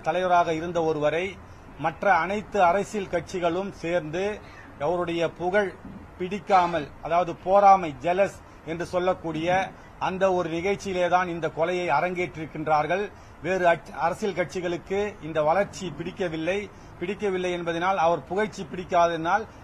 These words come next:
இந்த கொலை அரங்கேறிருக்கின்றது. இதற்கு மூளையாக ஒருவர் செயல்பட்டிருக்கின்றார். உதாரணத்துக்கு உங்களுக்கு சொல்ல வேண்டும் என்றால், ஆற்காடு சுரேஷ் என்பவருடைய கொலைக்கு சம்பந்தமாக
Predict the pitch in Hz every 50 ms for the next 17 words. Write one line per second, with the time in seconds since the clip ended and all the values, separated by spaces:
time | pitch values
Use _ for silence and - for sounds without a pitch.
0 | - - 160 165 160 147 151 170 185 190 170 160 165 185 180 175 175 165 156 156
1 | - - 160 156 147 151 147 175 196 196 - - - - - - - 139 160 180
2 | 170 - 175 170 160 170 196 202 196 196 190 180 185 185 185 175 175 175 165 170
3 | 165 139 156 160 175 175 143 170 156 151 151 139 - 165 147 143 156 175 180 -
4 | - - - - - - - - - - - 151 160 190 196 196 185 190 - -
5 | 165 143 - 185 180 175 170 165 139 151 - 175 170 175 190 185 180 175 170 170
6 | 165 156 156 139 160 175 185 190 185 - - - - - - - - - - -
7 | 156 190 220 208 - 196 196 196 190 180 - - 165 165 185 185 160 - - -
8 | - - 147 151 170 160 175 175 165 165 165 165 165 160 - - 160 170 185 185
9 | 170 - - 180 135 - 156 160 170 160 165 160 156 156 156 151 151 175 190 190